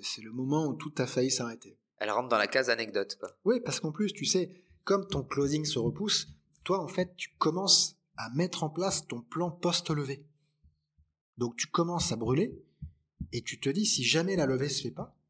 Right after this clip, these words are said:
Speaker 2: Mm.
Speaker 1: je suis mort. »
Speaker 2: Ouais.
Speaker 1: Parce que t'as de l'inertie, et globalement, si tu veux, à deux, trois mois, puis bon, t'as compris, à cette époque-là, on avait, quand on avait cent cinquante mille balles sur le compte, on était content.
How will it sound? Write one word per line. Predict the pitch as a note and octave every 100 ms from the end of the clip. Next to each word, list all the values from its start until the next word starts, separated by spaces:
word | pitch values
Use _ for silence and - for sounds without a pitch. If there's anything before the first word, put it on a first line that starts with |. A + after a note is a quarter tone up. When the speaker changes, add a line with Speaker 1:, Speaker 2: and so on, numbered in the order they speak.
| _ _
Speaker 2:
Mm. | B2 _ _ _ _
Speaker 1:
je | - -
suis | F3
mort. » | C#3+ - -
Speaker 2:
Ouais. | A2 -
Speaker 1:
Parce | -
que | A#2+
t'as | B2+
de | A#2+
l'inertie, | C3 D3 C#3+ D#3+
et | C3
globalement, | A2 A2 A#2 C3
si | -
tu | A#2
veux, | B2 A2+
à |
deux, | A2+
trois | A2+ G#2+
mois, | A#2+ C3
puis | G2+
bon, | G2+
t'as | -
compris, | - A2+ C3+
à |
cette | -
époque-là, | - F#2+ - A#2+
on |
avait, | G2 G#2+ G#2 - - - - -
quand | - G#2
on | A#2
avait | A#2 A#2+
cent | C3+
cinquante | B2+ B2+ C3 B2
mille | B2+
balles | B2+ B2+
sur | -
le | A#2+
compte, | A#2 C3+ A2
on |
était | G2+ G#2+
content. | A#2 B2 D3+